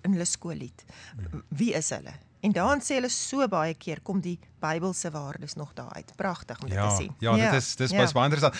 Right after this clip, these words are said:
Speaker 2: So, so wat, wat moet ouers homself afvra as, as ons daai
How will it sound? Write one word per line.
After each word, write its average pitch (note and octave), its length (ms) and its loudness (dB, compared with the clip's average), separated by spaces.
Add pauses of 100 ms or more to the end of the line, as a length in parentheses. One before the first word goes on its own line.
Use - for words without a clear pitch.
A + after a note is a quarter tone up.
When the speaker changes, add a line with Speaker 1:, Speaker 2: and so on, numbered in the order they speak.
(100)
Speaker 2:
So, C4 180 4
so A#3 180 2
wat, G#3 220 8
wat G#3+ 180 4
moet C4+ 100 -6
ouers A#3 220 4
homself A3+ 320 2
afvra G3 300 0
as, F3 180 4
as D3+ 160 -4
ons D#3 100 -2
daai C#3+ 280 4